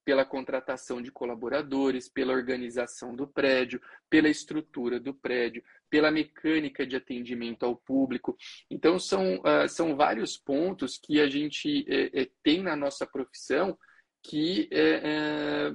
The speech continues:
na verdade, eles são distintos de qualquer outra profissão do direito. E isso é muito interessante.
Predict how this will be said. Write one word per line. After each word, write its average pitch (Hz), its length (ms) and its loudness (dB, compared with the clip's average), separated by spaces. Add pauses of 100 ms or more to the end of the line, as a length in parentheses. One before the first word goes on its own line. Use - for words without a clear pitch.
na 147 200 -4
verdade, 156 380 0
eles 180 180 -8
são 185 240 0
distintos 190 720 -6
de 180 100 -10
qualquer 175 640 0 (160)
outra 185 260 -2
profissão 180 520 -6
do 170 100 -8
direito. 160 480 0 (100)
E 139 180 -4
isso - 180 -6
é - 40 0
muito 170 240 -6
interessante. 175 800 0